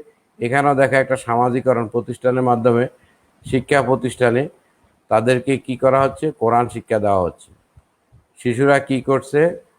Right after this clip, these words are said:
তাহলে শিশুরা কোরআন শিখছে। শিশুরা পরিবারের মাধ্যমে ধর্ম চর্চা করার সুযোগ পাচ্ছে, অর্থাৎ পারিবারিকভাবে একটা শিশু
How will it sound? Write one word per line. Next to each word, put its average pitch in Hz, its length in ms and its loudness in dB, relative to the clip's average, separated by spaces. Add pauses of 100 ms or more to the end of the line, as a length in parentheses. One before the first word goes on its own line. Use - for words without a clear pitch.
(240)
তাহলে 110 160 -4
শিশুরা 120 360 0
কোরআন 120 400 0
শিখছে। 90 260 -8
শিশুরা 113 380 -2
পরিবারের 127 520 2
মাধ্যমে 123 420 0
ধর্ম 117 360 0
চর্চা 120 380 -2
করার 123 560 0 (360)
সুযোগ 123 440 -4
পাচ্ছে, 90 320 -2
অর্থাৎ 123 420 0 (480)
পারিবারিকভাবে 131 920 2 (440)
একটা 101 240 -6
শিশু 143 640 -2